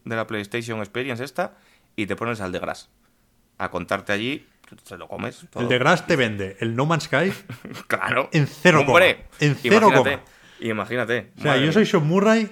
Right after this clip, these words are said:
Speaker 2: y ahora
Speaker 1: Me he
Speaker 2: mismo
Speaker 1: puesto hasta nervioso.
Speaker 2: la mitad de lo que, de lo que he ganado con el No Man's Sky
Speaker 1: <laughs>
Speaker 2: se lo doy. "Oye, deGrasse, cuéntales tú lo del parche". Y
Speaker 1: Dale la vuelta a esto.
Speaker 2: <laughs> y que haga un vídeo ahí del cosmos, tío.
Speaker 1: Total,
Speaker 2: Qué maravilla,
Speaker 1: total, total.
Speaker 2: qué maravilla.
Speaker 1: Sí, sí.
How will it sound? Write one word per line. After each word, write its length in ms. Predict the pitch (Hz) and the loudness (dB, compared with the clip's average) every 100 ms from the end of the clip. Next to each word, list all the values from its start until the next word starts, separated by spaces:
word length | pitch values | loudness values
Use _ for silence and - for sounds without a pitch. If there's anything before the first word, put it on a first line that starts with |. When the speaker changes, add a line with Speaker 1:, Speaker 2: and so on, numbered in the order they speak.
| - | 0
Speaker 2:
y 80 | 156 | 2
ahora 160 | 170 | 4
Speaker 1:
Me 80 | 165 | 4
he 40 | |
Speaker 2:
mismo 60 | 143 151 | 2 2
Speaker 1:
puesto 160 | 151 | 2
hasta 20 | |
nervioso. 420 | 131 123 113 107 - - | 4 4 2 -2 -6 2
Speaker 2:
la 160 | 135 | 4
mitad 260 | 135 131 170 | 4 4 6
de 80 | 190 | 6
lo 140 | 180 | 4
que, 320 | 175 175 160 | 6 6 4
de 140 | 143 147 | 4 4
lo 100 | 143 | 4
que 80 | 156 | 2
he 40 | |
ganado 260 | 147 139 139 | 2 4 4
con 100 | 131 | 4
el 80 | 127 | 2
No 120 | 143 | 2
Man's 160 | 156 117 | 0 2
Sky 260 | 151 214 220 - 175 | 4 4 0 -6 -8
Speaker 1:
<laughs> 240 | - 185 | -6 -4
Speaker 2:
se 140 | 147 | 0
lo 80 | 131 | 2
doy. 180 | 135 139 | 4 4
"Oye, 360 | 143 165 131 - - _ _ | 6 4 2 -2 -18 _ _
deGrasse, 460 | 135 123 160 139 - | 2 6 6 6 4
cuéntales 380 | 156 160 175 - | 2 4 2 4
tú 100 | 165 | 4
lo 80 | 139 | 6
del 160 | 127 | 4
parche". 380 | 110 107 107 98 - 135 _ | 2 -4 -6 -10 -14 -20 _
Y 140 | 165 160 | 2 4
Speaker 1:
Dale 260 | 147 160 | 4 4
la 80 | 151 | 4
vuelta 260 | 147 131 120 | 2 2 2
a 40 | |
esto. 260 | 113 - 131 - | 2 -2 -4 -6
Speaker 2:
<laughs> 120 | 185 156 | -4 0
y 260 | 160 175 | 0 0
que 120 | 180 | 4
haga 200 | 160 196 | 6 8
un 240 | 202 175 160 | 6 4 2
vídeo 280 | 180 170 156 | 2 4 4
ahí 120 | 160 | 4
del 180 | 139 - | 2 4
cosmos, 420 | 151 151 196 196 | 2 4 -2 0
tío. 200 | 160 202 - - - - - - - - - - 202 151 - | 0 0 -4 -20 -20 -20 -20 -18 -18 -18 -20 -18 -18 -18 -6
Speaker 1:
Total, 120 | 113 | 0
Speaker 2:
Qué 80 | 131 | 2
maravilla, 340 | 120 113 98 | 2 0 -2
Speaker 1:
total, 60 | 95 92 | -6 -12
total. 140 | 90 | -10
Speaker 2:
qué 80 | 131 | -2
maravilla. 360 | 113 104 95 | 0 -2 -4
Speaker 1:
Sí, 160 | - 98 | -12 -14
sí. 140 | 92 | -14